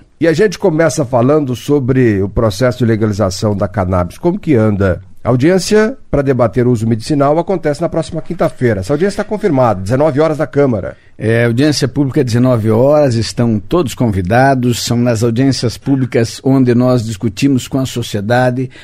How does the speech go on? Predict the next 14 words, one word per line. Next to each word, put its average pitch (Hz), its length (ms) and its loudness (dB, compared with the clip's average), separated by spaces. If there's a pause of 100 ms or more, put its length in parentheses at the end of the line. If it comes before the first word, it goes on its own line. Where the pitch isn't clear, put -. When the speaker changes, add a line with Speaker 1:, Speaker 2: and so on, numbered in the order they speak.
(120)
Speaker 2:
assuntos 127 480 0
preponderantes, 117 920 0
assuntos - 480 -2
relevantes. 120 760 0 (260)
É, 113 180 2
nós, 123 420 4
em 123 120 4
cinco 165 460 0
vereadores, 120 580 2
assinamos 123 800 2
a 113 40 0
audiência 131 640 0 (300)
pra - 120 0
debater, 247 480 0